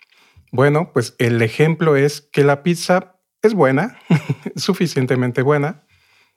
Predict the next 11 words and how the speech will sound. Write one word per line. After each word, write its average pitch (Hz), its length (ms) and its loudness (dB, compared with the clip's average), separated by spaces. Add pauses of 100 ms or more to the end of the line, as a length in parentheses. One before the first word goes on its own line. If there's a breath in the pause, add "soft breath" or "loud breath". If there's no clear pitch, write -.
(140)
pero 135 220 0
el 127 80 -2
punto 160 340 -2
no 143 180 0
es 156 140 -6
el 135 80 -2
producto, 110 640 -6 (580 soft breath)
es 123 180 0
que - 140 0
lo 117 140 0
en-, 117 200 -4